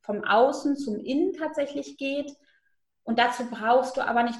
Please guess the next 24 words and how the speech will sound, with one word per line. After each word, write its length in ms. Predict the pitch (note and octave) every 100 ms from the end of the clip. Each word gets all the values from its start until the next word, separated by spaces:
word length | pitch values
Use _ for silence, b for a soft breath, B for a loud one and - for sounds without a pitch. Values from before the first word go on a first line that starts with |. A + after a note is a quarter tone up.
| -
tausende 320 | A3+ B3 A#3+
von 240 | G#3+ G3+ G3
Kursen 460 | C#4+ E4 D#4+ C#4
machen, 260 | C4+ C4 C4
dazu 280 | A3+ - G#3+
brauchst 320 | - A3 -
du 60 | -
auch 80 | G#3+
nicht 180 | G3+
tausende 360 | - G#3 G#3 F#3+
Bücher 400 | G3 C#4+ D4+ D4+
lesen 280 | C#4+ C#4 C#4
im 100 | B3+
Endeffekt. 600 | A#3+ B3 B3+ B3+ A#3+ - b b b _
Auch 200 | - A#3
da, 420 | A#3 A3 A#3+ B3 - - - - _ _ -
ich, 240 | A3+ -
ich 160 | - B3
würde 160 | C4
mir, 100 | C4
glaube 240 | B3+ A#3 A#3+
ich, 80 |
fast 320 | - A#3+ - -
wünschen, 640 | B3+ B3+ B3+ B3 B3 A#3+